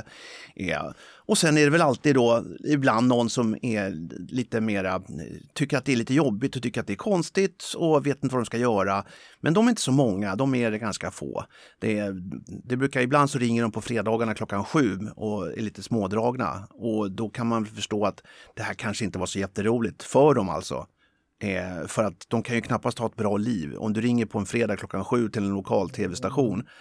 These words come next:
då har du ju inte ett liv där det sitter ett gäng och väntar på att du ska liksom plocka fram gåsleven och sitter och sippar på lite Von Romané eller någonting. Nej, det tror jag inte att de gör faktiskt. Utan, nej, då är det nog någon som är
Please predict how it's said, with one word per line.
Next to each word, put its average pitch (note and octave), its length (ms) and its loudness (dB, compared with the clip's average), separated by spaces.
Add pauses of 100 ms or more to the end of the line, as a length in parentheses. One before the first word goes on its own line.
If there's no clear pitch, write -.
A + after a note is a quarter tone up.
(240)
då A2 140 -2
har A#2+ 220 4
du B2+ 80 2
ju B2+ 80 4
inte G#2 180 0
ett - 160 -10
liv A2 360 -2
där G2+ 140 -2
det G2+ 80 -4
sitter G2+ 340 -4
ett F#2 160 -4
gäng G2 220 0
och G2 140 -2
väntar G#2+ 340 0
på - 120 -4
att - 320 -6 (380)
du G#2+ 120 -4
ska G#2+ 180 0
liksom F#2+ 300 0
plocka G2+ 260 -2
fram F#2+ 240 -2
gåsleven G#2+ 600 0
och F#2 180 -4
sitter - 200 -8
och G2+ 60 -2
sippar G2+ 240 -2
på G#2 100 -4
lite G2+ 180 -2
Von G2+ 200 0
Romané G2+ 340 0
eller B2+ 140 0
någonting. G2+ 320 -4
Nej, G#2+ 200 2
det B2+ 80 0
tror B2 220 0
jag C#3+ 60 2
inte A#2+ 140 -2
att F#2 80 -4
de G#2 120 0
gör C#3 220 0
faktiskt. - 380 -10
Utan, F#2+ 280 -4 (340)
nej, C#3 280 -2
då D#3 360 2
är C3+ 220 0
det C3+ 60 4
nog A#2 200 4
någon G#2+ 180 2
som G2+ 320 -2
är F#2 360 -4